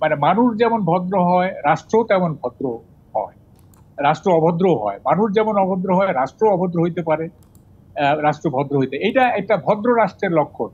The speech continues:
যে friendship to all and enmity to none, এটা আমাদের বেসিক ফরেন পলিসি।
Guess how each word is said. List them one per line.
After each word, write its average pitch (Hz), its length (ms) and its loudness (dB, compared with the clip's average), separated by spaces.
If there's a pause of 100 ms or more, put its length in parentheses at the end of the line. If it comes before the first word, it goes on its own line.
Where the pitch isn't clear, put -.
(100)
যে 226 200 2 (420)
friendship 254 420 0 (180)
to 233 80 2
all 220 280 4
and 160 360 -4 (180)
enmity 202 280 -2
to 156 160 -8
none, 127 260 0 (400)
এটা 233 200 0
আমাদের 220 260 -2 (100)
বেসিক 196 320 0 (220)
ফরেন 156 280 0
পলিসি। 104 320 -10